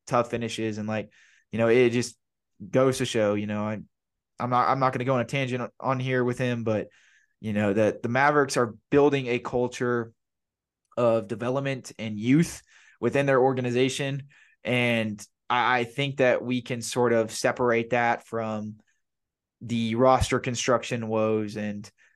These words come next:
you know, if, if you're looking at the Mavericks offseason under a microscope, right? Yes, there are definitely areas of improvement that they have not,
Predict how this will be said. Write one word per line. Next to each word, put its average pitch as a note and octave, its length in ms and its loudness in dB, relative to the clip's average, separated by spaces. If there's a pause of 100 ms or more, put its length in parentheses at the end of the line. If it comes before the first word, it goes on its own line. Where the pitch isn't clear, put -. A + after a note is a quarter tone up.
(220)
you A2 140 -4
know, G#2+ 380 0 (760)
if, D#3 180 4
if D#3 200 2
you're E3+ 100 6
looking F3 260 4
at D3+ 80 2
the D#3 80 0
Mavericks C3 340 2
offseason A#2+ 600 0
under A#2+ 240 0
a A2+ 40 0
microscope, G#2 600 -4
right? A2+ 380 2 (800)
Yes, B2+ 500 0
there C3 400 4
are B2+ 140 4
definitely D3 600 0
areas C3 320 2
of A#2 80 -4
improvement D3+ 420 -6
that C#3+ 140 0
they C#3 160 2
have C3 160 0
not, B2+ 320 2